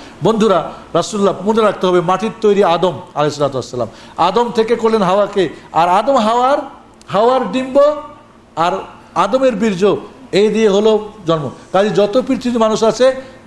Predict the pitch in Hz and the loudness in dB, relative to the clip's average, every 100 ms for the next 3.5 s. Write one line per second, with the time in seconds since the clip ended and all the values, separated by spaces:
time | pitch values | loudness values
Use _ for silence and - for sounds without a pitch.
0 | 139 208 190 196 190 170 185 180 175 170 | 0 0 2 2 2 2 2 2 2 2
1 | 170 156 143 143 117 - - - - - | 2 2 2 0 -2 -6 -20 -20 -20 -20
2 | - - - 202 202 214 185 196 254 247 | -20 -20 -4 -2 2 2 2 2 2 2
3 | 247 247 262 294 294 | 0 0 2 2 0